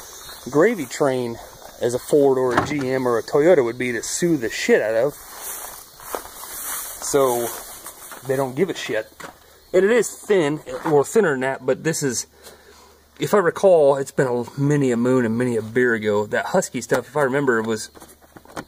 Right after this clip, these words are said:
it was thin, but it was, like, really rigid. This is,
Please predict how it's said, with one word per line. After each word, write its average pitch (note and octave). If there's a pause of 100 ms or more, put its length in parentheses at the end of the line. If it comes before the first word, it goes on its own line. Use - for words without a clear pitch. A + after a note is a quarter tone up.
(360)
it B2+
was A2+
thin, B2+ (1000)
but B2+
it A2
was, - (140)
like, A#2
really D3
rigid. A2
This D#3+
is, A2+